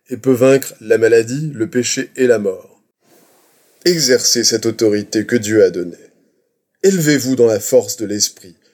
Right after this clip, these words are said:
pour résister à tout ce qui est dissemblable au bien. Dieu en a rendu l'homme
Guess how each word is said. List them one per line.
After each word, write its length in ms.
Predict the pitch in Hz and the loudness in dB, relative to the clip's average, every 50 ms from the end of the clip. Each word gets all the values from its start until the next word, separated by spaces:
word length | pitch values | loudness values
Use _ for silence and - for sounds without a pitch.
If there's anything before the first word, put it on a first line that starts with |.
| _ _ _ - | _ _ _ -6
pour 240 | - 131 117 110 113 | -6 -6 -4 0 0
résister 580 | 143 143 120 110 98 - - - - 92 - | 0 0 0 -2 -4 -6 -6 -8 -12 -8 -6
à 80 | 82 92 | -6 -6
tout 300 | - _ - 180 190 196 | -6 _ -8 -6 -4 -4
ce 160 | - - 160 | 0 -2 -2
qui 200 | 151 - 139 131 | -2 0 0 2
est 120 | 127 120 | 2 2
dissemblable 800 | 107 104 135 160 160 - 131 123 120 110 120 117 117 110 107 107 | 0 -4 -6 -4 -2 2 2 2 2 4 2 2 2 2 0 -6
au 60 | 101 | -10
bien. 260 | 92 95 95 95 - _ _ _ _ _ _ _ _ _ _ _ _ _ _ _ _ _ _ _ _ _ _ _ - | -10 -12 -20 -20 -20 _ _ _ _ _ _ _ _ _ _ _ _ _ _ _ _ _ _ _ _ _ _ _ -20
Dieu 440 | 107 107 101 101 120 131 123 123 - - | -16 -8 -6 0 2 2 2 2 0 0
en 180 | - 131 135 131 | 2 2 4 4
a 120 | 131 127 | 4 2
rendu 340 | 127 123 135 143 135 135 139 | 2 4 2 2 2 2 0
l'homme 380 | 131 120 120 123 123 123 127 | 4 4 6 6 4 2 0